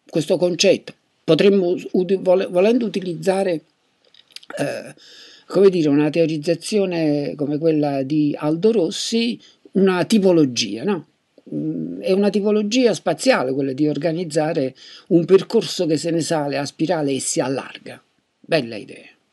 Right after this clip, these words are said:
Come Le Corbusier organizza con la schifezza di Ville Savoie, scusatemi,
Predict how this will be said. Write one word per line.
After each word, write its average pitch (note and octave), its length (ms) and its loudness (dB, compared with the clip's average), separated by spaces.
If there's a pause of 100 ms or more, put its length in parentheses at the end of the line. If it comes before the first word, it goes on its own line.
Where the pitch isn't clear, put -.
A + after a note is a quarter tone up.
(1800)
Come E3 260 6
Le F#3+ 100 8
Corbusier G3 500 2
organizza D#3 420 0
con C#3 140 2
la D3 100 -2
schifezza D#3 600 -2
di B2 240 -4
Ville D#3 180 -2
Savoie, D3+ 520 0
scusatemi, B2+ 840 -8